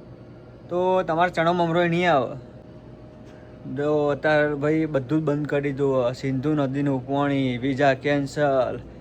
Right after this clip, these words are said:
જે જેટલા સ્ટેટમેન્ટ આવી ગયા અને અડતાલીસ કલાકમાં તો રવ-, રવાના કરવાનું કહી દીધું હો. તો ભાઈ, તો ભાઈ જોવા જઈએ તો હાલ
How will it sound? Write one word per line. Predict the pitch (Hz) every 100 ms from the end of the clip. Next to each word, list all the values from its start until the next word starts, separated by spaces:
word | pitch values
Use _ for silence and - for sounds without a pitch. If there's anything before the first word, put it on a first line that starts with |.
| - -
જે | 185 196
જેટલા | 190 180 185
સ્ટેટમેન્ટ | 180 165 156 160 160
આવી | 147 156
ગયા | 156 170 151 143 143 - - - - 143
અને | 143 156 151 135 160 170
અડતાલીસ | 151 139 151 151
કલાકમાં | 151 151 147 147 139
તો | 151
રવ-, | 143 143 139
રવાના | 147 156 156 156
કરવાનું | 147 147 147 131
કહી | 143
દીધું | 143 135 127
હો. | 113 - - - - - - - -
તો | 170
ભાઈ, | 175 185 - - - - 131 - - - - - - - - -
તો | 139
ભાઈ | 139
જોવા | 139 147
જઈએ | 139
તો | 147 147
હાલ | 143 147